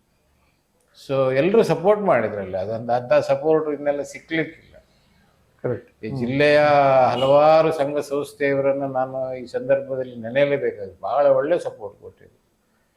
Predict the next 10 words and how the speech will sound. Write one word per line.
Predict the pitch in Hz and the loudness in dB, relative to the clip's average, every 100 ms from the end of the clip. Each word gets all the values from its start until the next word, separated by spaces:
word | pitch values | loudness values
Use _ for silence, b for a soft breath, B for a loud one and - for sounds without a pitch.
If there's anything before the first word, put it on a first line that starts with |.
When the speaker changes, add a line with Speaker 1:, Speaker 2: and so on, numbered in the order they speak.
| _ _ _ - | _ _ _ -6
Speaker 1:
ಅದರ | 135 156 | 0 2
ನಂತರ | 160 165 170 - 170 160 156 151 147 147 139 139 | 2 2 4 6 8 6 6 6 4 2 0 0
ಐದು | 147 151 156 151 143 | 0 0 -2 -2 -4
ಗಂಟೆಗೆ, | 147 143 147 143 | -8 -8 -8 -6
ನಾಲ್ಕು | 135 143 147 143 | -2 -2 -2 -8
ಗಂಟೆಗೆ | 143 139 143 156 | -8 -8 -8 -6
ನನಗೆ | 147 139 135 131 131 120 | -6 -6 -8 -6 -6 -8
ಡಿ | 135 | -12
ಸಿ | 120 135 | -10 -8
ಅವರಿಂದ | 127 127 | -8 -10